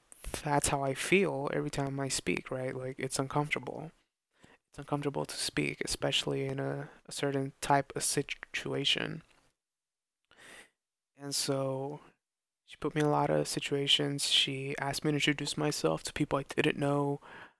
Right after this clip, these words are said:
Um, obviously at first we're, obviously at first it's just us in a room, and we're just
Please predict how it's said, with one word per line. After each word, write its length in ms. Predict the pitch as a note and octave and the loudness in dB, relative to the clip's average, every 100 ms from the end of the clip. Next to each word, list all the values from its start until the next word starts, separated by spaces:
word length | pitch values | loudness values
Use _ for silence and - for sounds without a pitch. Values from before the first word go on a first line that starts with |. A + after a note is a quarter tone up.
| _ _ _ _ _ | _ _ _ _ _
Um, 480 | C3+ C3 C3 C3+ C#3 - _ _ _ _ _ _ _ _ _ _ _ | -10 -8 -8 -8 -10 -12 _ _ _ _ _ _ _ _ _ _ _
obviously 460 | C#3+ D3+ D#3 D#3 D3 | -2 0 4 6 6
at 80 | |
first 480 | - D3+ D3 - - | 6 4 4 2 -2
we're, 380 | C#3+ C#3 C#3 - - - _ _ _ - | -2 0 0 -4 -14 -20 _ _ _ -16
obviously 260 | D#3 - | -4 2
at 60 | D#3 | 4
first 240 | - D3 | 4 4
it's 100 | C#3 | 4
just 300 | C#3 C3+ - | 4 2 0
us 320 | - C#3 - D3+ | 0 0 0 0
in 60 | |
a 60 | C3+ | 0
room, 400 | C3+ C3+ C#3 C#3+ - - - _ _ _ C3+ | 0 0 -2 -4 -12 -20 -20 _ _ _ -16
and 160 | C3+ | -8
we're 300 | C#3 C#3+ C#3 | -2 0 0
just 420 | C#3 C#3+ - - | -2 2 4 2